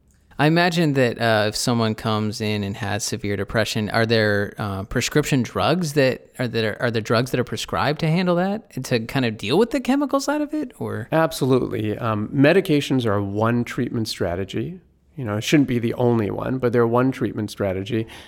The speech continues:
Speaker 2: and they can be very effective for certain types of depression. And, um, and they work in the way that you mentioned,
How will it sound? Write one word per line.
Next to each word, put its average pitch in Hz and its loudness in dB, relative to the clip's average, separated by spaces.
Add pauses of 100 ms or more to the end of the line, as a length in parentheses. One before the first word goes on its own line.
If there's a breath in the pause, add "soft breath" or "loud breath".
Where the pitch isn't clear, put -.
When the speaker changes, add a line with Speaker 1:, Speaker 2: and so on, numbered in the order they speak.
Speaker 2:
and 131 6
they 143 6
can 226 0
be 170 4
very 139 4
effective 123 0
for 120 -2
certain 123 -2
types 104 -6
of 110 -10
depression. - -10 (500 loud breath)
And, 107 2
um, 98 -2
and 131 4
they 127 6
work 139 4
in 127 4
the 117 4
way 113 4
that 110 0
you 110 2
mentioned, 107 -4